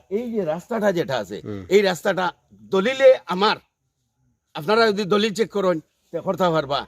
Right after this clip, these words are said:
Speaker 1: এই রাস্তাটা। এই আগে যে সোহেল আহমেদে যে খরিদ করছে, তখন আমরার লগে মিউচুয়াল হইছে,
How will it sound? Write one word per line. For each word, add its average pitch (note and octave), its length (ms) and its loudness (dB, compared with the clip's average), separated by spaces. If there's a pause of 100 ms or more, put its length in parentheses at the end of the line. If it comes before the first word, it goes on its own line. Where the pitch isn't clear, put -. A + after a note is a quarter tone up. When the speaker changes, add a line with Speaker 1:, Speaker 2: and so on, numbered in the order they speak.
(120)
Speaker 1:
এই C#3+ 120 -4
রাস্তাটা। C3+ 500 -6 (360)
এই F#3+ 280 -2
আগে F3 320 -2
যে F#3 160 0
সোহেল F3+ 240 2
আহমেদে G3 380 -2
যে E3+ 120 2
খরিদ E3+ 280 -2
করছে, C#3 320 -4 (240)
তখন F3 260 -2
আমরার G3 280 2
লগে E3 340 0 (380)
মিউচুয়াল G#3+ 420 0
হইছে, D3+ 280 -2